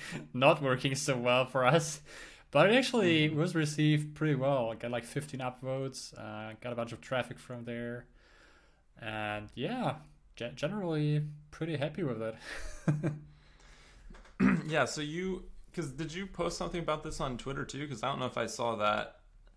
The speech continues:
Speaker 1: Yep.
Speaker 2: You did.
Speaker 1: Yeah, I, I posted on Twitter too. Uh,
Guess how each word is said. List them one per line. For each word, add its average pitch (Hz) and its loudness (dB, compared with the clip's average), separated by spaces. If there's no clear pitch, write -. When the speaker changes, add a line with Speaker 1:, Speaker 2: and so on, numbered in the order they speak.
Speaker 1:
Yep. 143 6
Speaker 2:
You 143 0
did. 120 2
Speaker 1:
Yeah, 147 6
I, 123 4
I 131 0
posted 127 -2
on 113 0
Twitter 120 0
too. 131 -2
Uh, 110 -4